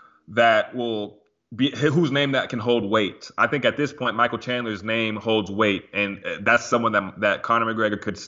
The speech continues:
could sell out pay-per-views with, uh, as a main event for sure. Um, and then these are guys who have lost,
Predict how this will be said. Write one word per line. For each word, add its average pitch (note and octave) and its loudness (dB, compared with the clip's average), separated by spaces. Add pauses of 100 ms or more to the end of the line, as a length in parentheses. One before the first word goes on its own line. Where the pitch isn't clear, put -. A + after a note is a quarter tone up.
(160)
could G#2+ 0
sell A2+ 4
out G#2+ 4
pay-per-views G2 -4
with, F#2 -4 (420)
uh, G2 4
as G2+ 6
a G2+ 0
main G2 -4
event F2+ -6
for G2 -6
sure. F#2 -4 (440)
Um, F#2+ 2 (180)
and A#2 2
then D3 4
these C#3 2
are D3 2
guys A#2+ 4
who B2 -4
have G2+ -2
lost, A2 -4